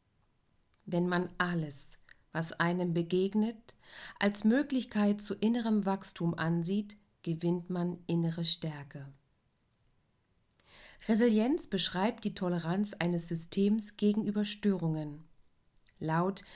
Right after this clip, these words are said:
dem Resilienzforum beschreibt es also Personen, die gegenüber Krisen im Alltag psychisch widerstandsfähig sind, diese überstehen und gestärkt aus ihnen hervorgehen,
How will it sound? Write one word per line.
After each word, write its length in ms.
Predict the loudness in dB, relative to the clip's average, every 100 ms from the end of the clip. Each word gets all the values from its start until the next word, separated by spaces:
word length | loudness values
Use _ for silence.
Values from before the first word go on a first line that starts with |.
| -6 0
dem 140 | 2
Resilienzforum 1300 | 4 4 4 4 2 0 -4 0 0 0 0 -2 -6 -20 -8
beschreibt 480 | 0 0 2 0 0
es 100 | -4
also 240 | -2 -2 -2
Personen, 680 | -2 -2 0 2 2 0 -6 -20 -2
die 100 | 0
gegenüber 480 | 2 2 2 2 -2
Krisen 580 | -4 -2 0 2 0 0
im 200 | 0 -2 0
Alltag 640 | 0 0 -2 -2 -4 -6 -18 -12
psychisch 600 | -4 -4 -4 -6 -8 -12 _
widerstandsfähig 960 | -2 0 0 -2 -4 -4 -4 -4 -4 -6
sind, 320 | -6 -6 -10 -18 -20 -8
diese 340 | -2 0 0
überstehen 800 | 0 0 0 0 0 2 0 -4 -16 -18 -2
und 240 | -2 0
gestärkt 720 | 0 0 2 2 2 -2 -6
aus 240 | -4 -4
ihnen 220 | -2 0 -2
hervorgehen, 880 | -4 -6 -4 -2 -2 -6 -8 -10